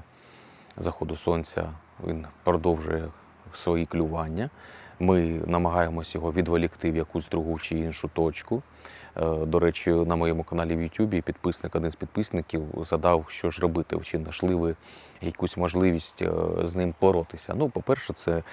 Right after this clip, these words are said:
е, якщо він в одній, в одній точці намагається десь якось, е, нас, нам докучати, то ми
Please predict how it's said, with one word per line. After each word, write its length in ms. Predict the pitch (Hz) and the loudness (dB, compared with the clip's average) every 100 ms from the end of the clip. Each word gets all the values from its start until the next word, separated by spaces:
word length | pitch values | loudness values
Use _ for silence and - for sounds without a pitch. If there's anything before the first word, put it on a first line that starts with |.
| - - - | -16 -16 -4
е, 240 | 85 82 82 80 - | 2 2 0 -4 -2
якщо 300 | 90 90 101 | 0 2 4
він 120 | 92 | 4
в 60 | 85 | 4
одній, 220 | 87 90 82 80 | 2 2 -2 0
в 100 | 87 | 0
одній 220 | 87 87 | 2 0
точці 440 | - 85 - 85 80 | 0 0 0 0 0
намагається 680 | 87 87 87 85 82 - 82 - - _ _ _ - - - - - - | 0 2 4 2 2 0 0 -2 -20 _ _ _ -20 -20 -20 -20 -16 -4
десь 380 | 92 90 85 92 | 2 2 2 2
якось, 440 | 92 - 87 - | 2 2 -4 -4
е, 40 | |
нас, 560 | 78 90 90 90 85 - 85 | -4 -2 2 2 0 -4 -2
нам 240 | 90 87 | 0 2
докучати, 520 | 82 - - 277 - | 2 0 -2 -2 0
то 160 | - 92 | 0 2
ми 240 | 104 123 | 4 4